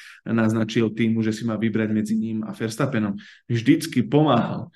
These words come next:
Pe-, si spomeňme na to Abu Zabi minulý rok, na konci roka, kde držal, eh, Fe-, ehm, Hamiltona od Verstappena. On mu, eh, výrazným spôsobom pomohol k tomu kontroverznému titulu.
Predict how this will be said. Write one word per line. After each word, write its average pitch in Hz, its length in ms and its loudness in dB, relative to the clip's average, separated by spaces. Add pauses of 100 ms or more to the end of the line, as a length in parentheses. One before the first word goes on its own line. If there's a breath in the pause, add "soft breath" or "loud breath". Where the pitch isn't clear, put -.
(140 soft breath)
Pe-, - 320 -8
si - 240 -8
spomeňme 147 400 2
na 113 80 4
to 110 160 -2
Abu 117 240 0
Zabi 113 320 2
minulý 117 400 4
rok, 113 160 -2 (240)
na 113 240 0
konci 117 320 -2
roka, 110 240 0
kde 110 480 0
držal, 113 560 4
eh, 110 640 -2
Fe-, - 160 -4
ehm, 110 400 4
Hamiltona 113 640 2
od - 80 -2
Verstappena. 110 560 -2 (320 loud breath)
On 160 240 8
mu, 160 200 8 (360)
eh, 123 40 4 (600)
výrazným 120 480 6
spôsobom 113 480 -4
pomohol 117 400 0
k 127 80 0
tomu 107 160 0
kontroverznému 113 720 0
titulu. 117 320 -4